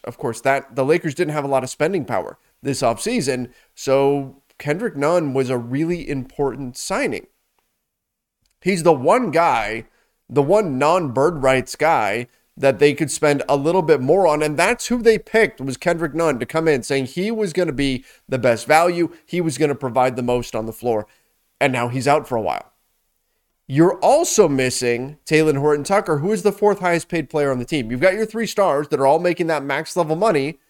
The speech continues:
You've got Russ, you've got LeBron, you've got A D. This team without T H T, without Kendrick Nunn, is now literally three stars and everyone else is a veteran minimum player. That's tough.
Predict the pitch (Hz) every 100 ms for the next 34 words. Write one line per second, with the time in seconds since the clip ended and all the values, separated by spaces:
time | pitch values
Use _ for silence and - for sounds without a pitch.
0 | _ - 123 156 165 190 185 156 156 170
1 | 156 170 165 151 165 156 147 202 185 139
2 | - _ _ _ _ _ _ 131 139 254
3 | 254 190 208 160 127 127 196 175 190 175
4 | 143 - 143 127 139 127 147 127 127 135
5 | 131 117 143 131 139 147 143 123 - -
6 | 139 254 262 143 110 - - _ _ _
7 | _ _ _ _ _ 127 160 214 - 156
8 | 147 156 165 - _ _ 127 120 - 139
9 | 143 147 131 127 - 123 117 120 117 117
10 | 113 110 104 101 151 147 - _ _ _
11 | _ _ _ _ _ _ _ 123 139 180
12 | - - 220 240 - -